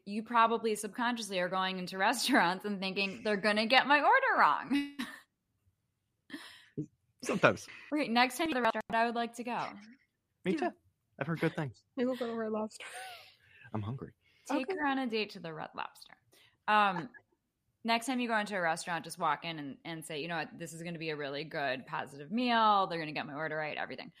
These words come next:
Speaker 1: Um, also, do you guys have, like, do you guys go on proper dates? And do you have a favorite restaurant?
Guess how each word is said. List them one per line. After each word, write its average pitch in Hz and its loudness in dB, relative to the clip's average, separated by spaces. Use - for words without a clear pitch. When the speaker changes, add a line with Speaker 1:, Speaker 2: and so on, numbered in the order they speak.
Speaker 1:
Um, 185 6
also, 226 6
do 247 0
you 240 2
guys 208 4
have, 180 4
like, 185 -6
do - -6
you 240 -2
guys 269 2
go 240 -4
on 208 -2
proper 185 -4
dates? 294 -4
And 165 -10
do - -10
you 196 -6
have 180 -8
a 170 -14
favorite 180 -8
restaurant? 220 -2